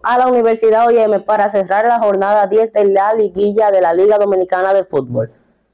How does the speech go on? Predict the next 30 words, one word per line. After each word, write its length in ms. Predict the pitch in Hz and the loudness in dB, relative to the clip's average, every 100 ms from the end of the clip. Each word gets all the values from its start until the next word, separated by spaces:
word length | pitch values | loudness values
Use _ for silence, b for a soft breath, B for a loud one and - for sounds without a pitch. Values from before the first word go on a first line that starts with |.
| _ _ _ _ _ _ _ - | _ _ _ _ _ _ _ -6
Roses, 560 | 233 294 262 214 202 | 0 2 2 0 -2
quien 240 | 208 214 214 | 0 0 0
entró 240 | 208 220 | 0 0
al 100 | 247 | 2
minuto 380 | 254 254 254 240 | 2 0 0 0
sesenta 500 | 240 233 226 220 202 | -2 0 -2 0 0
y 60 | |
dos, 360 | 196 202 165 - B B | 2 2 0 -4 B B
se 220 | - 208 | -4 0
vistió 320 | 214 214 226 | 0 0 0
de 120 | 247 247 | 2 2
gloria 420 | 240 214 208 202 | 2 2 0 0
cuando 300 | 208 208 208 | -2 0 0
todo 260 | 220 254 | 0 0
parecía 480 | 254 262 254 240 247 | 2 0 0 -2 0
indicar 540 | 254 240 - 220 202 202 | 0 0 -2 0 0 0
que 80 | |
el 80 | 208 | 0
encuentro 480 | 202 208 220 240 247 | 0 0 0 0 0
terminaría 720 | 233 226 226 220 226 220 190 - - | 0 0 0 2 2 2 0 -4 -4
en 180 | 202 | 0
un 140 | 214 240 | 2 2
empate 540 | 233 208 240 247 214 | 0 0 0 0 -2
uno 260 | 190 220 226 | 0 0 2
a 60 | 202 | 0
uno. 400 | 165 139 135 - _ _ _ _ _ | 0 0 -2 -6 _ _ _ _ _
Pantoja 580 | - 196 196 202 233 254 | -6 -4 -2 -2 0 0
golea 360 | 233 208 226 240 | 2 2 2 0
a 220 | 240 190 | 0 -2
Atlántico. 680 | 175 190 175 156 143 - 110 | -2 -2 -2 -2 -4 -4 -8